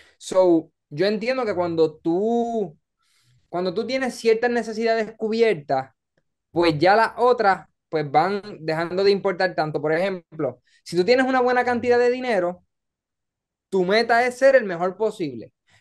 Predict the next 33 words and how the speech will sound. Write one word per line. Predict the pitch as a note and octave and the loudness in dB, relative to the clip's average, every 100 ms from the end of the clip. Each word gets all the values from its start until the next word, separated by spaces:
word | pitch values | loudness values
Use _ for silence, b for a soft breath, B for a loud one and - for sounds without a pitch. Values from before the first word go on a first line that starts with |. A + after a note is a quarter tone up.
| b | b
Pero | E3+ F3+ | 2 2
si | F3+ | 2
tú | E3 G#3+ | 2 2
no | C4 | 2
tienes | C#4 C#4+ | 2 0
dinero, | C#4 C#4 D4 C4 G#3 G3 | 0 0 0 2 0 0
tú | A3 | 0
ni | C4+ G3 | 0 -4
piensas | - A3 D4 B3+ A#3+ | -6 -4 -2 -2 -2
muchas | A3+ A3 | -2 -2
veces | G#3 G3+ | -2 -4
en | F#3+ | -4
ser | F#3 | -4
el | E3+ | -4
mejor. | E3 B3+ A3+ D#3 | -4 -4 -4 -6
Tú | D#3+ | -4
lo | F3 | -2
que | F#3 | -2
quieres | G3 G3+ G#3 | -2 -2 -2
es | |
salir | A#3+ A3 G3+ | -2 -2 0
del | G#3 F#3 | -2 -4
problema | F3+ D3 D#3 G#3+ B3+ G#3+ F#3+ | -4 -2 -2 -2 -4 -4 -4
o | E3+ | -4
de | D#3+ D#3 | -4 -6
la | D3+ | -6
situación | D#3 C#3+ E3+ F#3+ | -8 -8 -8 -6
económica | F3+ F#3 F3+ D#3+ | -4 -2 -2 -2
que | D3 | -4
tú | D3 | -4
tienes, | E3 G#3 E3 | -2 -2 -4
¿me | C#3 | -6
entiendes? | D3 G#3+ E3+ | -2 -2 -2